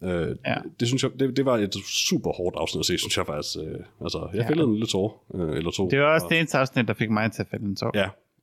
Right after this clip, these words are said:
Speaker 2: men det, og det var bare vildt godt. Det var super godt skruet sammen.
Speaker 1: Mm.
Speaker 2: Øh, det, det, det fungerede godt i forhold til den her generelle ting med sådan frihed over for velstand, og altså, øh, det ved jeg ikke engang, man skal kalde det, men, men, men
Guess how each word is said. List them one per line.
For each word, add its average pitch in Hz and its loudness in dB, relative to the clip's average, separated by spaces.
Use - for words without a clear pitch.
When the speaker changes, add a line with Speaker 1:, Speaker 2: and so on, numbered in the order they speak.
Speaker 2:
men 120 2
det, 127 0
og 123 2
det 117 2
var 117 0
bare 113 0
vildt 117 -2
godt. 90 0
Det - -2
var 95 0
super 113 -2
godt 104 2
skruet 98 0
sammen. 107 2
Speaker 1:
Mm. 107 2
Speaker 2:
Øh, 90 0
det, 95 0
det, 92 0
det 95 -2
fungerede 98 2
godt 90 0
i 87 -2
forhold 98 0
til 98 -4
den 95 -2
her 87 -2
generelle 90 0
ting 92 2
med 87 2
sådan 80 2
frihed 90 2
over 90 2
for 80 -2
velstand, 90 2
og 82 0
altså, 82 0
øh, - -6
det - -12
ved 55 -8
jeg 78 -6
ikke 80 -2
engang, 78 -2
man 73 -4
skal - -2
kalde 85 -2
det, 80 -6
men, 82 0
men, 82 0
men 82 -2